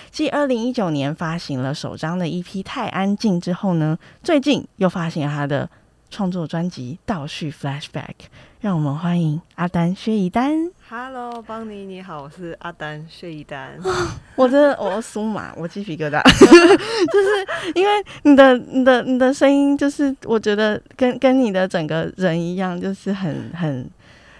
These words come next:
Speaker 1: 非常的温暖，然后又很，很，很，很有气质的一个声音。
Speaker 2: 哦，谢谢你。
Speaker 1: 我，我相信大家一定可以透过是那个听得出来。那，嗯，刚刚大-，阿丹跟大家打过招呼。那这一次其实是带来你的新的创作专辑，叫做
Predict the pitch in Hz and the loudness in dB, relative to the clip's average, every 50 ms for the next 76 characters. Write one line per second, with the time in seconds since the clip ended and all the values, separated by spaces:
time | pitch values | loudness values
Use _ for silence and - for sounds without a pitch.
0 | - _ - 233 233 240 233 185 175 175 170 170 170 180 185 185 190 190 196 190 | -20 _ -6 -4 -2 -2 -2 -2 -2 -2 -2 -2 -2 -4 -4 -4 -4 -6 -6 -8
1 | - - - 170 165 127 147 156 175 180 180 185 175 127 117 - _ _ 170 175 | -8 -10 -12 -14 -12 -10 -8 -8 -8 -8 -8 -8 -10 -12 -12 -16 _ _ -14 -14
2 | 147 - - - - - 143 - - - - 160 165 156 - - - - - - | -14 -14 -16 -20 -20 -18 -18 -18 -18 -12 -8 -8 -6 -6 -8 -8 -10 -12 -8 -6
3 | 285 220 180 165 - - - 131 131 - 101 95 82 76 98 180 - - 117 - | -6 -6 -6 -8 -12 -12 -14 -12 -12 -12 -10 -10 -10 -10 -12 -10 -10 -10 -10 -10
4 | 87 90 - 196 208 190 196 214 - - 247 226 - - 240 240 214 185 - - | -10 -10 -12 -12 -12 -14 -16 -16 -14 -14 -16 -14 -12 -10 -10 -10 -12 -14 -14 -16
5 | 202 156 - 185 180 180 170 170 185 190 202 214 196 185 175 165 170 165 147 - | -14 -14 -12 -8 -6 -4 -2 0 0 0 2 2 2 2 2 2 2 0 0 -2
6 | 151 156 147 - 151 - - - - 139 139 - 127 123 165 - - 135 139 120 | -2 -2 -2 -2 -4 -6 -6 -6 -6 -6 -4 -4 -4 -6 -6 -6 -4 -4 -4 -4
7 | 107 - - - - 131 107 - - - - - 107 85 - - - - - - | -6 -8 -8 -8 -6 -6 -6 -8 -10 -10 -10 -8 -8 -8 -8 -10 -12 -18 -20 -12
8 | - - 202 202 190 - - - - - _ - 170 170 160 185 185 190 202 190 | -4 -2 0 0 0 -2 -6 -14 -20 -20 _ -4 -2 -2 0 0 0 2 2 2
9 | 185 170 - - 180 180 170 175 180 175 175 170 170 151 156 151 - 90 98 139 | 2 2 2 0 -2 0 0 0 0 0 0 0 0 -2 -2 -2 -4 -6 -6 -4
10 | 143 135 147 170 160 165 160 160 147 143 - - 226 214 202 190 - - 233 202 | -4 -4 -2 -2 -2 -2 0 -2 -2 -2 0 0 0 0 0 -4 -8 -8 -8 -8
11 | 190 - 190 180 180 - 185 185 - 220 - 240 208 185 170 151 147 156 156 131 | -8 -6 -8 -8 -6 -6 -8 -8 -8 -6 -2 -2 0 0 0 -2 -2 -2 -4 -4
12 | 120 - - 127 117 117 - - - 277 294 330 339 285 247 - 262 240 240 233 | -6 -6 -4 -4 -4 -4 -6 -4 -4 -4 -2 0 0 0 0 0 -2 -2 -2 -2
13 | 220 214 208 202 226 220 - 175 156 - 202 180 170 175 - 190 170 160 147 147 | 0 0 0 0 -2 -2 -4 -4 -2 0 0 0 -2 -2 -4 -4 -2 -2 -2 -4
14 | 135 123 - - | -4 -6 -8 -10